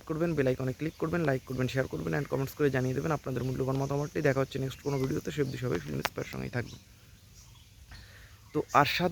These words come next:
আদনান শাকিব খানকে নিয়ে সিনেমা বানাবেন কি বানাবে না, এটার থেকে সবথেকে ইম্পর্ট্যান্ট বড় বিষয় হচ্ছে শাকিব খান আরশাদ আদনানের সঙ্গে আর সিনেমা করবেন কি না। প্রিয়তমা, definitely আজকে তুফান বা আপকামিং শাকিব খানের যে লেভেলের সিনেমা আসবে,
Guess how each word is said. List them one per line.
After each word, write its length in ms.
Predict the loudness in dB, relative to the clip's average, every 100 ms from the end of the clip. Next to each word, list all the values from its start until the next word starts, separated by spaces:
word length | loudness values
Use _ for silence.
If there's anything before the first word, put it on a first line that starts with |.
| 4
আদনান 460 | 4 6 2 0 -6 -18 -20 -20 -12
শাকিব 280 | -8 -4 -4 -2
খানকে 280 | -2 0
নিয়ে 120 | -2 -2
সিনেমা 360 | -2 0 0
বানাবেন 440 | 2 2 2 -2 -4
কি 160 | -2
বানাবে 320 | 0 2 2
না, 120 | 0 -2 -4
এটার 240 | -2 -2
থেকে 220 | -2 -6 -8
সবথেকে 440 | -8 -10 -8 -6
ইম্পর্ট্যান্ট 540 | -4 -2 -2 -2 0
বড় 220 | 2 4 2
বিষয় 220 | 0 0
হচ্ছে 200 | 0 -4
শাকিব 320 | -4 -6 -8 -6
খান 160 | -4 -6 -10 -18 -18 -10 -4
আরশাদ 380 | -2 -2 -4 -4
আদনানের 380 | -4 -2 0 0
সঙ্গে 360 | -2 -2 -2 -2 -2
আর 140 | -4 -4 -6
সিনেমা 260 | -4 -4
করবেন 420 | -6 -6 -4 -4
কি 140 | -6 -8
না। 120 | -8 -12 -20 -20 -20 -20 -20 -20 -20 -20 -20 -20 -20 -20 -20 -10
প্রিয়তমা, 400 | 4 6 6 6
definitely 500 | 6 6 6 2 4
আজকে 240 | 2 0 -6
তুফান 400 | -6 0 2 4
বা 100 | 2
আপকামিং 400 | 2 -4 -2 -2
শাকিব 220 | -2 -4 -2
খানের 180 | -2 2
যে 140 | 2
লেভেলের 300 | 4 2 0 -2
সিনেমা 300 | -2 2 2
আসবে, 260 | 4 0